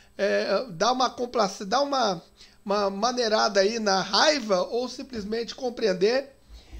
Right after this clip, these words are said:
porque realmente é muito difícil de falar sobre certos assuntos, e principalmente quando se trata da criminalização da homofobia. É, particularmente, não sou homofóbico. Ninguém,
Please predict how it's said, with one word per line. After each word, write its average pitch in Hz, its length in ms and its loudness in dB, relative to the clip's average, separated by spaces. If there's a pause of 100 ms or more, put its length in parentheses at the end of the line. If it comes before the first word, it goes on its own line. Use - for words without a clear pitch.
(200)
porque 247 280 -2 (140)
realmente 277 440 4
é - 20 -8
muito 285 220 -8
difícil 320 540 -4
de 208 80 -14
falar 220 440 -2 (460)
sobre 277 260 -6
certos 302 420 0
assuntos, 269 500 -4
e 302 60 -10
principalmente 320 1000 0 (340)
quando 320 220 -2
se - 160 -8
trata 294 380 2
da 277 160 2
criminalização 339 1300 0
da 285 120 -2
homofobia. 247 800 -4 (800)
É, 202 260 0
particularmente, 294 960 -2
não 330 140 -6
sou 330 260 -2
homofóbico. 196 800 -2
Ninguém, 294 640 4